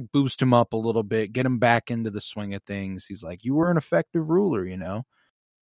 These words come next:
He's like, uh, "No, I was just some fucking guy. You know, I was still a servant." And he's like, "Nah, you were, you were good at it, though.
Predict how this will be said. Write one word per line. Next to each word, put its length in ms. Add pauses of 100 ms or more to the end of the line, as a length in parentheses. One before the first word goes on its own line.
(120)
He's 160
like, 280
uh, 140
"No, 140
I 320
was 200
just 280
some 180
fucking 360
guy. 380
You 100
know, 80
I 120
was 100
still 240
a 60
servant." 520
And 80
he's 120
like, 180
"Nah, 220
you 200
were, 180
you 140
were 120
good 260
at 160
it, 180
though. 240